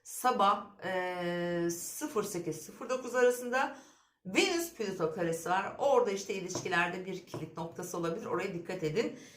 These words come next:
sevgili dostlarım. Evet, böyle bir, e, zaman dilimindeyiz. Mutlu bir gün diliyorum. Yavaş yavaş artık ayın fazı kapanıyor. E, yeni aya, e, Akrep Burcu'ndaki yeni aya doğru gidiyoruz.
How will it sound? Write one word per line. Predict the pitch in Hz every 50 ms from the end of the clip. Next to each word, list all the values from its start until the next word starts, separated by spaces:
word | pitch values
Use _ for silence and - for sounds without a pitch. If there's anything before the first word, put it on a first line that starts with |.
| - _
sevgili | - - 262 254 202 190 220 247 262
dostlarım. | 254 208 196 - - 175 156 135 127 - - - - - _ _ -
Evet, | - - 330 294 - - - - - - _ _
böyle | - 302 370 370 - 269 233
bir, | 302 349 359 - - -
e, | 220 233 226
zaman | - 226 247 247 254 269 277 285 285
dilimindeyiz. | 269 247 226 220 214 214 208 196 196 208 240 320 - - - -
Mutlu | 208 214 220 214 - 254 226 233
bir | 240 -
gün | 190 208 226 226 214
diliyorum. | 214 185 185 185 180 180 208 240 233
Yavaş | 190 175 185 208 226 247 262 269 - - -
yavaş | 233 214 214 214 214 214
artık | 196 202 202 - 214 208 - - - 196
ayın | 190 196 208 208
fazı | - 196 190 220 214 -
kapanıyor. | 202 - - 202 196 202 202 185 180 - - - - - - - - - - _ _
E, | - 175
yeni | 185 180 180 180 175 160 180 185 208 240 247
aya, | 233 214 208 196 180 175 185 180 - - - -
e, | - 165 165 165 170
Akrep | - 175 170 - 220 214 214
Burcu'ndaki | 202 196 180 - 185 - 196
yeni | 175 175 196
aya | 196 185 185 185 180
doğru | 180 180 175 170
gidiyoruz. | 175 170 175 180 175 175 180 185 - - -